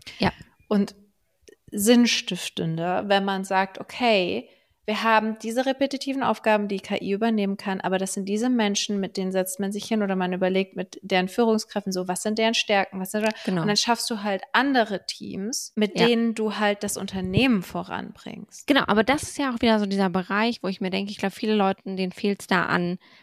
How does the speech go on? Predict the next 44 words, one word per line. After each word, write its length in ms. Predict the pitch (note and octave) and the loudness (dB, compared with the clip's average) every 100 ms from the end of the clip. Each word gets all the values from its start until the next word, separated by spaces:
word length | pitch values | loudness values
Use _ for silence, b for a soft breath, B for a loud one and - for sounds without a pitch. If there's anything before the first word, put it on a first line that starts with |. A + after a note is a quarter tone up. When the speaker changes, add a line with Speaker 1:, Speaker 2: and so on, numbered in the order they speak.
| b | b
Speaker 1:
eigener 680 | - G3 A3 G#3+ F#3 F3+ F#3 | 0 4 4 2 -2 -2 -4
Flexibilität, 1600 | - - F#3+ - - G#3 F#3+ F3+ F3+ - - B3+ A3 G3 A3 - B B | -8 -8 -6 -6 -6 -2 0 -2 -4 -8 0 2 4 4 0 -4 B B
Speaker 2:
Hm. 200 | F#3 F3+ | -14 -12
Speaker 1:
sich 360 | G#3 F#3+ A3 - | -4 0 0 4
auch 340 | F3 F3 F#3 - | 6 6 4 -2
weiterzubilden, 1500 | - F3 F#3 C#4 C#4+ C#4 - G#3 F3+ F3+ F3+ F3 E3+ F#3+ A#3 - b b b | -8 0 2 2 0 -8 -6 -6 -2 0 2 0 0 0 -2 -4 b b b
damit 260 | G#3+ A3+ A3 | 4 4 6
man 240 | G#3+ G3 - | 4 2 2
eben 320 | G3 F#3+ F#3+ | 2 4 4
nicht 340 | B3 - - - | 4 2 -8 -10
ersetzt 520 | E3+ D3+ - - - | -6 -6 -8 -10 -12
wird. 320 | A3 - - _ _ _ _ _ _ _ _ _ - B | -8 -8 -8 _ _ _ _ _ _ _ _ _ -20 B
Speaker 2:
Aber 220 | - C4+ | 2 4
du, 80 | B3+ | 4
aber 320 | G#3 - C4+ | 2 2 2
ich 100 | B3 | 2
find's 220 | D#4 D4 | -2 -2
halt 160 | C4+ - | -4 -2
grad 180 | B3+ B3 | 0 0
auch 120 | A3 | -2
schwierig, 380 | - B3+ B3 A#3 | -4 -2 -2 -2
weil 120 | A3 | -2
du 80 | A3 | 2
weißt 240 | A#3+ B3 | 0 0
ja 80 | A3+ | -2
nicht, 240 | G#3+ G#3+ | -2 -4
wo 100 | G3 | -4
du 100 | G#3 | -4
dich 180 | G3+ G3 | -4 -2
weiterbilden 520 | G3+ G#3 F#3+ F#3 F3+ | -2 0 -2 0 -2
sollst, 360 | F3+ G#3 A3 - | 2 4 4 0
um 120 | E3+ | -6
nicht 180 | E3+ F3+ | -8 -6
ersetzt 400 | - F3+ F3+ - | -6 -6 -8 -8
zu 140 | - | -8
werden. 240 | F3+ E3+ F#3 | -6 -4 2
Das 80 | C#4 | 2
Speaker 1:
Genau, 120 | G3 | 4
Speaker 2:
ist 100 | - | 4
jetzt 140 | C4 | 4
Speaker 1:
also 100 | B3 | 4
Speaker 2:
nicht 120 | A#3 | 0
so, 120 | - A#3+ | 2 2
Speaker 1:
das, 180 | A3 | 2